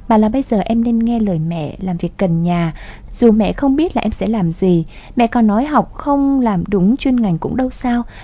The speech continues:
miễn là có việc gần nhà là được. Hay không nghe theo lời mẹ,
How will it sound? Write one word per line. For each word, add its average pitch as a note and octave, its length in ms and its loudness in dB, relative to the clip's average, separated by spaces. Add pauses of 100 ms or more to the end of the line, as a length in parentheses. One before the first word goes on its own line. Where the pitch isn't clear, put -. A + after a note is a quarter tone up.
miễn G#3 220 6
là B3 180 0
có - 220 -6
việc F3 160 -2 (180)
gần F3 240 2
nhà E3 200 -4
là D#3+ 160 -6
được. F3 260 4 (440)
Hay A#3 400 2
không A3 200 0
nghe A3+ 120 0
theo G#3+ 160 0
lời F3 260 -2
mẹ, E3 280 -6